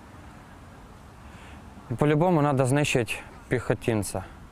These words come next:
Це от все, ми сідаємо, кажемо, не лягаємо спати, поки не знищимо там одного, двох, трьох,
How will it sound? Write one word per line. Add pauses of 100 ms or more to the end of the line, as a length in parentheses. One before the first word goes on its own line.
(280)
Це
от
все,
ми
сідаємо,
кажемо,
не
лягаємо
спати,
поки
не
знищимо
там
одного,
двох,
трьох,